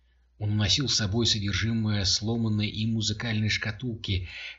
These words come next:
тончайшие золотые диски, которые дробили свет на разноцветные лучи и поражали своим совершенством.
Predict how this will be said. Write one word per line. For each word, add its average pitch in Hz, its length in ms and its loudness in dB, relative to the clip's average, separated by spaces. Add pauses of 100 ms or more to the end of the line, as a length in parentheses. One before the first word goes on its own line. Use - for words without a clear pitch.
тончайшие 127 600 2
золотые 113 440 2
диски, 117 460 0
которые 107 420 0
дробили 104 560 2
свет 113 440 2
на 107 140 0
разноцветные 110 720 0
лучи 113 560 2
и 127 40 0
поражали 101 640 -2
своим 90 460 0
совершенством. 92 1500 0